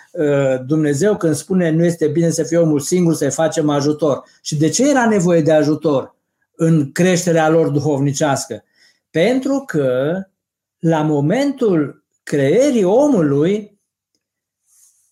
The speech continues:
diavolul era căzut din cer și era vrăjmaș nu numai al lui Dumnezeu, dar a devenit vrăjmaș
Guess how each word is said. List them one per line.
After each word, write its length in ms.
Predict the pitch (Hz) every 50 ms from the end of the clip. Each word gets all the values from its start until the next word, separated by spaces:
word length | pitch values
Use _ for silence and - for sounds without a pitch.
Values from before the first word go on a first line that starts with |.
| _ _
diavolul 580 | - 123 180 220 262 254 262 247 247 247 233
era 220 | 220 220 226 233 233
căzut 500 | 233 233 226 196 165 175 254 294 294 -
din 260 | 220 196 220 196 175
cer 540 | 170 - 143 131 123 120 139 160 165 165 _ _ _ _ _ _ _ _ _ _ _
și 160 | _ - -
era 180 | 170 175 190 190
vrăjmaș 640 | 170 165 180 185 180 180 180 190 202 196 170 -
nu 200 | - 156 160 202
numai 280 | 269 302 302 285 254 233
al 100 | 214 196
lui 100 | 185 175
Dumnezeu, 800 | 151 160 156 151 143 131 113 117 123 127 139 170 175 - _ _ _ _ _ _ _ _ _ _
dar 220 | - 151 156 156
a 100 | 156 156
devenit 440 | 147 151 147 135 147 147 175 208 190
vrăjmaș 800 | 160 165 160 156 143 139 - 139 131 147 170 208 226 226 -